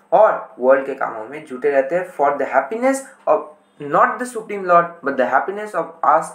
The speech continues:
ourselves। और इसी वजह से lord, अ, अपने आप में full है,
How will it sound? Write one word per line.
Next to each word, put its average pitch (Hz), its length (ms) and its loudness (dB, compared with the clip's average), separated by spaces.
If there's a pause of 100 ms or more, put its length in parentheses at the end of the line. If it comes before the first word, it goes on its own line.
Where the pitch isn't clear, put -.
ourselves। 135 760 0 (360)
और 156 280 2
इसी 285 220 -8
वजह 254 180 2
से 208 80 -8
lord, 180 360 4 (440)
अ, 156 380 4
अपने 226 280 -2
आप 170 340 4
में 170 180 -6
full 262 380 0
है, - 200 -14